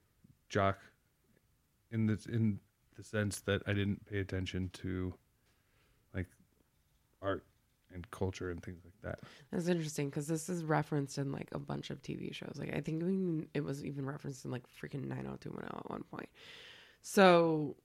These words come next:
Speaker 2: I've heard of this a million times over. I mean, I've listened to full-length podcasts about this, and interestingly enough, because I am big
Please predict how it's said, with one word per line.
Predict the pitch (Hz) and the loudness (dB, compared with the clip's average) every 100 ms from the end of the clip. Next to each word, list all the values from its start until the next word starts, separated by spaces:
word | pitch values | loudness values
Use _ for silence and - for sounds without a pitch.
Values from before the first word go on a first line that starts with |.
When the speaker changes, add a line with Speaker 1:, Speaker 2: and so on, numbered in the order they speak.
| _ _ _ _ | _ _ _ _
Speaker 2:
I've | 170 175 165 | 6 6 2
heard | 160 143 | 0 0
of | 139 - | 0 0
this | 131 - - | -2 -2 -4
a | 151 | -2
million | 135 139 143 | 0 -2 -2
times | 147 - | -4 -6
over. | - - - - | -8 -8 -8 -8
I | |
mean, | - 143 | -4 -4
I've | 143 | -4
listened | - 147 | -6 -6
to | 135 - - - | -6 -8 -14 -8
full-length | 175 156 147 139 143 - | -2 2 2 0 -4 -8
podcasts | 151 139 - 147 - | -6 -6 -4 -6 -6
about | 147 151 147 | -6 -4 -2
this, | 147 131 131 - | -2 -4 -6 -6
and | 139 135 139 147 - - - - - _ 190 | -2 0 -2 -6 -14 -20 -20 -20 -20 _ 4
interestingly | 190 190 - 180 170 156 | 6 4 2 4 4 4
enough, | 151 160 156 147 - _ _ _ _ _ _ - _ - - - | 4 4 4 2 -4 _ _ _ _ _ _ -20 _ -20 -16 -6
because | 185 185 | 0 2
I | 175 | 4
am | 208 202 151 151 151 - _ _ - | 4 4 4 2 -2 -10 _ _ 0
big | 151 143 143 - | 2 4 0 -6